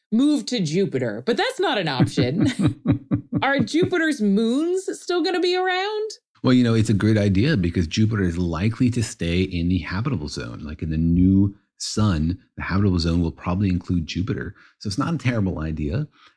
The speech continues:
Speaker 2: And, you know, I know somebody who's writing a book on space settlements. And so I should ask you, for example,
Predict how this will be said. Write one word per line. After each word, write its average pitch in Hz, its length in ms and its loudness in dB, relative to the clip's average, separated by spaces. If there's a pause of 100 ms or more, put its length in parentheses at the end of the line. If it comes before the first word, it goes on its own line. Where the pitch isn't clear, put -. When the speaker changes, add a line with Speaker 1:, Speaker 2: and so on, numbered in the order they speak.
Speaker 2:
And, 92 120 2
you 101 60 6
know, 101 140 4
I 104 80 4
know 113 220 4
somebody 107 340 2
who's 90 260 2
writing 90 240 2
a 78 60 0
book 104 400 2
on 78 280 -2
space - 500 -6
settlements. 73 640 -4 (340)
And 85 140 -4
so 87 120 -2
I 90 80 0
should 107 120 2
ask 107 240 2
you, 143 220 4
for 92 140 0
example, 76 600 -2